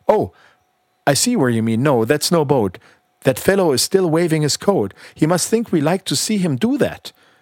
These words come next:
Why doesn't he stop it? It doesn't mean anything. I don't know.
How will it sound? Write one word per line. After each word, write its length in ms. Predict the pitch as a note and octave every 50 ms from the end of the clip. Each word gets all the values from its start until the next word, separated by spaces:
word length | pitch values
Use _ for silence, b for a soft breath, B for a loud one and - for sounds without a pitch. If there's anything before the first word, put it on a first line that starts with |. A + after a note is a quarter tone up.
| b b _
Why 80 | D3+
doesn't 240 | F3 G#3+ A3+ A3 A#3
he 80 | G#3+ F3
stop 380 | - - - A3+ A#3+ A#3 -
it? 180 | B2+ G#2 - - b b b b b b _
It 100 | E3 C#3
doesn't 260 | - G#3+ F3+ G3+ G#3
mean 160 | A#3 C4 C4
anything. 500 | G#3+ C3+ A#2 G#2 - - A2 G2+ F#2+ G#2 -
I 140 | A2+ A#2
don't 160 | D#3+ F#3+ E3+ D#3+
know. 360 | E3+ G3+ G3+ D#3 G#2+ F#2+